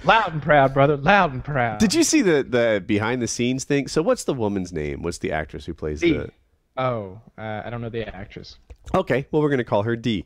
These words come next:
Speaker 2: So, um,
Speaker 1: Okay.
Speaker 2: there's an episode where they make, like, Lethal Weapon six. <laughs>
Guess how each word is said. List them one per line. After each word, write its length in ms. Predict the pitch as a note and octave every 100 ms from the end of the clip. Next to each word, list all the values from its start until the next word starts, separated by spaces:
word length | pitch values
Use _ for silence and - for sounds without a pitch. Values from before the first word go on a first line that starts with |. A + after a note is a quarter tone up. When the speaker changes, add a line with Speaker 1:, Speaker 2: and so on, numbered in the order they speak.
| - - -
Speaker 2:
So, 400 | - D3+ C#3+ C#3
um, 160 | B2 A#2
Speaker 1:
Okay. 200 | A2+ -
Speaker 2:
there's 180 | C#3 C3+
an 80 | C#3+
episode 500 | F3 F#3 - C#3+ B2+
where 140 | A#2+ A2+
they 160 | A#2
make, 280 | A2+ A#2+ -
like, 200 | G#2 F#2+
Lethal 320 | F#2+ G#2+ A#2+
Weapon 300 | G#2+ G#2 G2+
six. 560 | F2 - A2 - - - _ -
<laughs> 80 | -